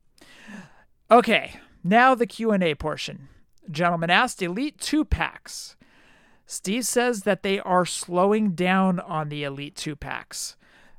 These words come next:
The Rock and Mankind will be the last two-pack for a while. He said, however, they will come back strong, or in a little while. So, soonish.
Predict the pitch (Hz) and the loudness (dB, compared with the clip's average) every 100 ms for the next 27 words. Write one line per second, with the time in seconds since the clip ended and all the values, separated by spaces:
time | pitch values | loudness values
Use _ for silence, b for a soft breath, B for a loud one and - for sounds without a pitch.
0 | _ - 180 170 151 185 214 - - 214 | _ -10 -6 -4 2 2 2 -4 -2 0
1 | 196 196 196 190 185 196 175 156 180 185 | 2 2 0 -2 -2 0 -2 -2 0 0
2 | 190 180 180 165 165 151 - - _ _ | -2 0 0 0 0 -2 -10 -14 _ _
3 | - - 247 185 160 151 - - 175 170 | -14 -6 -4 -2 -2 -2 -10 -8 -2 0
4 | 170 - 156 151 156 147 147 - _ B | 0 -4 -6 -4 -4 -4 -6 -10 _ B
5 | B 190 B B - 170 175 254 262 180 | B -20 B B -10 -6 0 4 6 4
6 | 165 151 180 180 175 175 170 180 175 196 | 0 0 2 2 2 0 0 0 2 0
7 | 190 214 190 185 180 - - - - 214 | 2 0 2 2 2 -2 -10 -8 -6 2
8 | 226 185 151 147 156 _ _ - 208 185 | 4 4 2 -4 -12 _ _ -4 2 4
9 | 175 175 156 143 131 131 - - _ - | 4 2 0 -4 -6 -10 -12 -16 _ -10
10 | 180 143 135 - - 156 143 135 - | -6 -6 -10 -12 -6 -6 -6 -10 -12